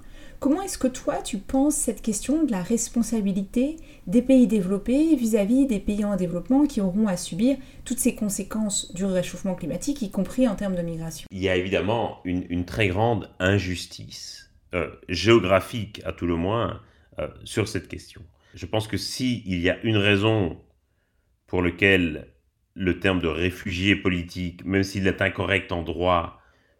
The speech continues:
Speaker 2: peut convenir, c'est une raison politique pour souligner que le changement climatique est en fait une forme de persécution que nous infligeons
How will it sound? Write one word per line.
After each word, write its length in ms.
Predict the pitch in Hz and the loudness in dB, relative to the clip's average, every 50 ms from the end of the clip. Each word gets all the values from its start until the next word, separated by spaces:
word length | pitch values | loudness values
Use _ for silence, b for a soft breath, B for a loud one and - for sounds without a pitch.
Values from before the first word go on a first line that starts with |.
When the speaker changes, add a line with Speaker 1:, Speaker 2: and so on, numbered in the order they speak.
| b b | b b
Speaker 2:
peut 140 | - 113 107 | -2 -2 0
convenir, 360 | 113 117 104 98 123 170 160 | 2 0 0 0 0 -2 -2
c'est 200 | - 107 92 92 | -4 -4 -4 -2
une 60 | 98 | -2
raison 280 | 90 92 95 98 113 107 | 0 0 0 0 -2 -2
politique 560 | 107 113 113 117 120 117 - 180 156 120 - | 0 0 -2 -2 -2 -4 -6 -6 -6 -6 -6
pour 140 | 110 98 - | -8 -8 -8
souligner 760 | - - 117 110 110 107 110 117 123 135 175 175 107 - b b b b b b b b b b _ | -6 -4 -2 0 2 2 4 4 4 2 2 0 -6 -10 b b b b b b b b b b _
que 80 | - 110 | 0 2
le 120 | 101 101 | 2 2
changement 360 | 92 - 113 107 95 101 98 92 | 2 2 0 0 0 0 -2 -2
climatique 600 | - 101 92 92 90 - - - 175 185 - - | -2 -2 0 0 -2 -2 -4 -8 -8 -6 -4 -4
est 120 | 101 - | -4 -4
en 100 | 92 87 | -4 -6
fait 240 | - - 135 131 - | -2 -2 -4 -2 -2
une 120 | 107 98 | -2 -2
forme 260 | 90 - 123 117 110 | -2 0 0 0 2
de 80 | 95 92 | 0 -2
persécution 1000 | 87 - - 113 107 - - 117 104 - 101 95 - - - 139 151 127 90 - b b b b b b b b b | 0 4 4 4 4 2 -2 -4 -2 -2 -4 -4 -4 -2 -2 -2 0 -2 -4 -8 b b b b b b b b b
que 80 | - 117 | 0 2
nous 240 | 110 107 107 98 98 | 4 4 4 4 4
infligeons 640 | 98 92 - - 95 90 90 95 107 120 135 139 | 2 0 0 -4 -4 -4 -2 -2 -2 -2 -2 -6